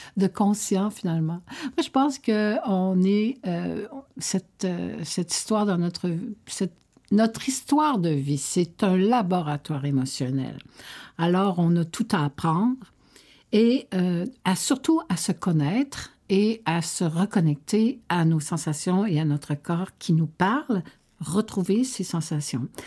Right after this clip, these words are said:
Alors, euh, il y a des choses qu'on peut faire puis des choses qu'on peut pas faire. Euh, étrangement,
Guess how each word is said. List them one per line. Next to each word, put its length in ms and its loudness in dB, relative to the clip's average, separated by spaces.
Alors, 300 4
euh, 120 4
il 120 4
y 40 4
a 40 4
des 120 2
choses 200 -4
qu'on 180 2
peut 160 0
faire 280 -2
puis 100 -4
des 120 2
choses 240 -6
qu'on 120 -2
peut 140 -2
pas 180 -4
faire. 440 0
Euh, 280 -2
étrangement, 840 2